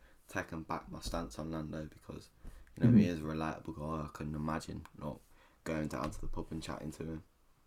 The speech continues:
Speaker 1: You know what I
Speaker 2: Yeah.
Speaker 1: mean? Like, I can imagine him being my friend, and it just hurts. Like, if he woulda,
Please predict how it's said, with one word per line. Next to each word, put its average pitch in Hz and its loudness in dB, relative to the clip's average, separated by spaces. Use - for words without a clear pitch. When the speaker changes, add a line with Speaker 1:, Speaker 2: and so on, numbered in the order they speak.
Speaker 1:
You 82 -4
know 78 0
what 73 10
I 120 12
Speaker 2:
Yeah. 107 12
Speaker 1:
mean? 76 2
Like, - -8
I - -8
can 87 -4
imagine 85 2
him 80 -2
being 76 -2
my 76 -2
friend, 80 -6
and 78 0
it 73 0
just - -4
hurts. - 4
Like, 85 0
if - -4
he 117 4
woulda, 110 4